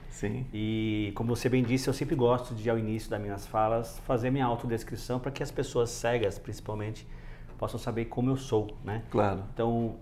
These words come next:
Speaker 2: eu sou o Rodrigo Credidio, sou um homem branco de quarenta e sete anos de idade, tenho cabelos castanhos penteados pra trás, uso um óculos redondo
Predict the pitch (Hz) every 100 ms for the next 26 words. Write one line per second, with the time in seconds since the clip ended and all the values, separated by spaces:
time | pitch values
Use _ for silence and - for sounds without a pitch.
0 | - 98 117 107 110 107 131 135 113 131
1 | 147 147 135 120 110 107 107 110 104 110
2 | 135 139 127 104 95 95 90 90 90 87
3 | 90 113 110 98 107 110 107 - 92 92
4 | 92 - - - 95 92 87 - 87 85
5 | 82 - 92 - 95 101 107 - - -
6 | - - - 131 135 131 127 117 - 113
7 | 92 104 98 110 117 104 90